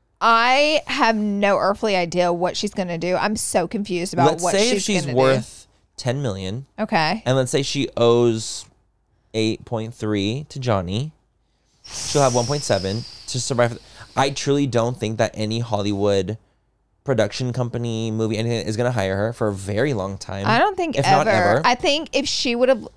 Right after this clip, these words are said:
Speaker 1: gotten divorced, won the seven million, everybody hated her for that,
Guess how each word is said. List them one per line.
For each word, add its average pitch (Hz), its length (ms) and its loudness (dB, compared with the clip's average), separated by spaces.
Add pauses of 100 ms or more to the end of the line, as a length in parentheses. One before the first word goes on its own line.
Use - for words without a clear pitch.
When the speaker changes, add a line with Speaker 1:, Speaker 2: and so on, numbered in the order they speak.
(120)
Speaker 1:
gotten 226 340 0
divorced, 220 640 4
won 208 180 -2
the 247 80 0
seven 240 400 2
million, 202 380 -2
everybody 220 480 2
hated 180 360 -2
her 180 180 0
for 220 160 -2
that, 170 480 2